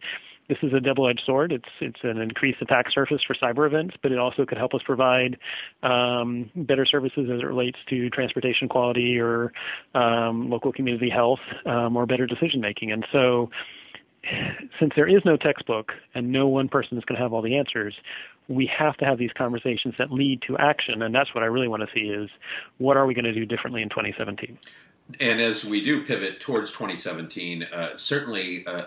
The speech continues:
Speaker 2: it, we're, I, I feel like we're continuing a theme of change, and certainly, uh, people may have heard that there was an election that went on,
Speaker 1: <laughs>
Speaker 2: and at least one of my big me-, uh, one of the big messages that came out, well, I guess ringing like a, a big, you know, twenty-foot sign was people want change, and,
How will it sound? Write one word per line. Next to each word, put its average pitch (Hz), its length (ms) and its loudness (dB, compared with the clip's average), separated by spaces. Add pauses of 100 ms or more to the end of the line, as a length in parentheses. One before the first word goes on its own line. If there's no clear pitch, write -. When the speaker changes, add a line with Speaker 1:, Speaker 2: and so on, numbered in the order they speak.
(100)
Speaker 2:
it, 95 300 -12 (120)
we're, 98 260 -6 (100)
I, 95 240 -2
I 127 160 2
feel 113 260 -2
like 90 220 -6
we're 90 100 -8
continuing 98 480 -6
a 73 60 -10
theme 101 300 -4
of 71 100 -12
change, 92 420 -4
and 78 180 -12
certainly, 85 460 -10 (240)
uh, 113 120 -4
people 123 280 -6
may 87 140 -6
have 110 100 -10
heard 156 220 -2
that 87 120 -8
there 90 80 -8
was 78 120 -8
an 73 80 -12
election 80 380 -6
that 71 100 -16
went 80 160 -12
on, 69 240 -10 (140)
Speaker 1:
<laughs> - 180 -4
Speaker 2:
and 107 120 0
at 110 80 0
least 123 380 2
one 113 220 0
of 95 80 -4
my 143 220 2
big 101 260 0
me-, 101 60 -4
uh, 107 520 -2
one 127 160 2
of 139 80 2
the 120 60 0
big 131 200 0
messages 110 460 -4
that 98 140 -12
came 113 180 -4
out, 104 260 -8
well, 98 120 -4
I 87 100 -4
guess 95 160 -8 (100)
ringing 98 300 -8
like 87 240 -10
a, 87 200 -8 (240)
a 92 120 -6
big, 90 420 -6
you 95 120 -12
know, 85 100 -10
twenty-foot 98 540 -12
sign 101 460 -4
was 82 320 -6 (420)
people 95 560 -8
want 90 260 -10
change, - 640 -8
and, 87 540 -10